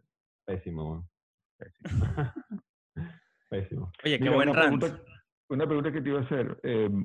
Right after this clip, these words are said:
Speaker 2: ¿cuándo comenzó, mm, en Regrado?
Speaker 3: Eh, a-, año y medio, más o menos,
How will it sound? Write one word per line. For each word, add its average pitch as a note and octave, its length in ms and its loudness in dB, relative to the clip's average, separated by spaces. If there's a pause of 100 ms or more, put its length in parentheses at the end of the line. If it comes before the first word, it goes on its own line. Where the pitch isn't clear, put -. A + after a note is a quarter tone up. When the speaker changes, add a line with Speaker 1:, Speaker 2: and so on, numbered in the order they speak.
Speaker 2:
¿cuándo C3+ 460 0
comenzó, C#3 480 0 (320)
mm, G2+ 360 4 (1000)
en B2 140 2
Regrado? F#2 540 -2 (1200)
Speaker 3:
Eh, D#3 260 4
a-, D3+ 600 8
año E3+ 200 4
y F3+ 60 2
medio, F#3+ 420 10
más D3 160 4
o F3 60 2
menos, E3 340 4